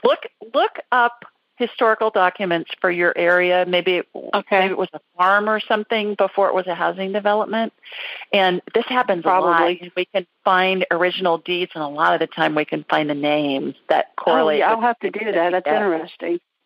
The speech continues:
Speaker 1: Yeah. Yeah, I've done that several times, and, and the information has been corroborated with deeds and documents and stuff like that.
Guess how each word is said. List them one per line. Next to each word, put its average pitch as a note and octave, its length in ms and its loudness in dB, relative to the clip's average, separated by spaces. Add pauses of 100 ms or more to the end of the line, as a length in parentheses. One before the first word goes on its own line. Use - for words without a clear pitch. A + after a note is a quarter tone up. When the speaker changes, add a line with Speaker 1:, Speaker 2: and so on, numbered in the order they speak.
(160)
Speaker 1:
Yeah. D3 320 2 (220)
Yeah, E3 180 2
I've D3 120 -2
done E3+ 180 0
that E3 160 0 (120)
several D3+ 280 2
times, C#3+ 420 0
and, D3 220 -4 (420)
and D#3 300 0
the C#3+ 340 4
information D3 800 -2
has C#3+ 200 0
been C#3+ 240 0
corroborated C#3 920 2 (500)
with D#3 260 0
deeds D3 460 -2
and C#3+ 300 -4 (100)
documents C#3 520 0
and C#3+ 180 -6
stuff - 220 -4
like - 200 0
that. C#3+ 320 2